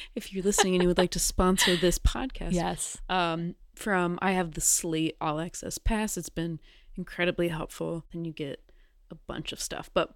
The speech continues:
Speaker 1: one of the things you get is access to the Anna two synth, and that is a patch on there.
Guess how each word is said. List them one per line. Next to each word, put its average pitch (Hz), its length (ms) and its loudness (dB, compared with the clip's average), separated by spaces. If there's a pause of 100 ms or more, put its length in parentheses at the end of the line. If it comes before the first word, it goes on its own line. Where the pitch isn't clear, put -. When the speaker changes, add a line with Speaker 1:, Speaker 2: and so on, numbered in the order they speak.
Speaker 1:
one 185 260 2
of 165 80 -2
the 170 80 -8
things 165 280 -8
you 175 80 -10
get 147 300 -8 (160)
is 175 160 -8
access - 420 -8
to - 200 -8
the 170 240 -6 (440)
Anna 180 360 0
two 170 680 -4
synth, - 520 -8
and 165 440 -8 (500)
that 185 140 -6
is 180 120 -6
a 180 60 -6
patch 196 340 -4
on 190 140 -2
there. 185 460 0